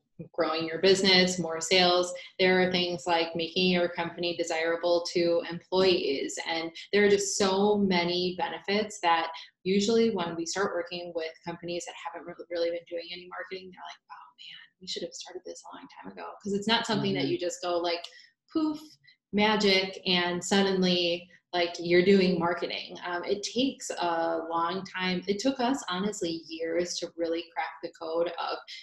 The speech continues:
Speaker 1: getting
Speaker 2: Oh, yeah.
Speaker 1: the numbers really high on our site and getting tons of prospects in our pipeline.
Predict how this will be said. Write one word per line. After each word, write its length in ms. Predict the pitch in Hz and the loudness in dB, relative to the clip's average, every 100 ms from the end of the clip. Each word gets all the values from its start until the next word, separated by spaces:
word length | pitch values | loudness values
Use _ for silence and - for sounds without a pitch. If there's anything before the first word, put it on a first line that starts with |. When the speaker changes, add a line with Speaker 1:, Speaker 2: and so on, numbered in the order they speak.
| _ - | _ -2
Speaker 1:
getting 380 | 175 170 170 165 | 0 0 -2 -6
Speaker 2:
Oh, 40 | - | -2
yeah. 200 | 165 160 | -2 -2
Speaker 1:
the 80 | 165 | -2
numbers 560 | 170 170 165 156 156 165 | 0 0 0 0 -2 -2
really 220 | 160 156 170 | -2 -2 -2
high 140 | 165 | -2
on 180 | 160 160 160 | -2 -6 -8
our 80 | 160 | -8
site 540 | - 170 165 160 165 - | -6 -4 -2 0 -2 -4
and 160 | 165 | -6
getting 440 | 165 160 160 165 170 - | -4 -2 -4 -6 -10 -8
tons 200 | 175 175 | -6 -4
of 160 | 175 | -4
prospects 420 | - 165 170 165 170 | -4 -4 -4 -6 -6
in 60 | |
our 220 | 165 165 165 | -6 -6 -6
pipeline. 500 | 165 165 160 156 | -8 -6 -8 -8